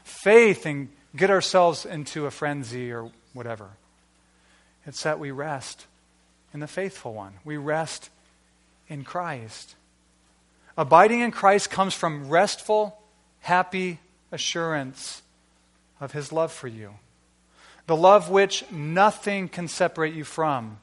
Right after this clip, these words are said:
but causes you to conquer through all of life's difficulties and trials. Verse nine is unspeakably amazing. Jesus said,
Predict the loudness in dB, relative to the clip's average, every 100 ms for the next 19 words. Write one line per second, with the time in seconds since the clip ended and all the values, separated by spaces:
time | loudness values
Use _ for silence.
0 | _ _ -6 -6 -2 2 4 2 -4 -4
1 | -4 -6 0 0 0 -6 -10 -12 -18 _
2 | _ -20 -20 -20 _ -6 -2 4 6 6
3 | 4 4 4 4 -4 -4 -4 -6 -6 -6
4 | -6 -10 -10 -6 -6 -6 -12 -18 -20 _
5 | _ _ _ _ _ _ _ 0 2 2
6 | 6 8 8 4 -2 0 -2 -2 -8 -6
7 | -4 -2 0 -2 -2 -4 -4 -4 -4 -4
8 | -8 -12 -14 -20 _ _ _ _ _ _
9 | _ _ _ -14 -6 -2 0 2 2 6
10 | 6